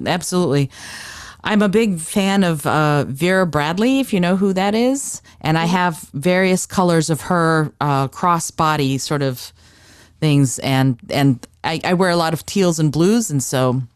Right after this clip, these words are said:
Speaker 1: I,
Speaker 2: Nice.
Speaker 1: I love her stuff. All right, your favorite cookie?
Speaker 2: Well, I like chocolate chip with walnuts, but I also like oatmeal raisins. I know I'm not being decisive because I'm trying to be,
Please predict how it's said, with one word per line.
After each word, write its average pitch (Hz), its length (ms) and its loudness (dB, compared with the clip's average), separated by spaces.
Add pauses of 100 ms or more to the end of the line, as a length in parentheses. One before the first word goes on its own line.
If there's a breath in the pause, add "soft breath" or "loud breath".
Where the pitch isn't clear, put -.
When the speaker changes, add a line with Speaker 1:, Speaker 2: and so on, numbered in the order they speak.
(720 loud breath)
Speaker 1:
I, 156 120 2
Speaker 2:
Nice. 151 260 2 (140)
Speaker 1:
I 143 60 0
love 156 220 2
her 160 100 2
stuff. 143 380 -2 (100)
All 220 100 4
right, 240 340 2
your 214 160 2
favorite 262 400 0
cookie? - 500 -2 (4000)
Speaker 2:
Well, 196 120 -6
I 190 40 -2
like 262 240 -4
chocolate 185 420 -8
chip 165 280 -8
with 143 200 -10
walnuts, 143 440 -8
but 143 120 -8
I 147 40 -4
also 143 220 -12
like 139 200 -10
oatmeal 131 300 -10
raisins. 127 760 -14
I 156 100 -6
know 175 140 -2
I'm 156 80 -2
not 185 180 -2
being 208 180 -6
decisive 160 580 -6
because 143 240 -12
I'm 143 100 -6
trying 170 300 -8
to 165 60 -10
be, 143 360 -8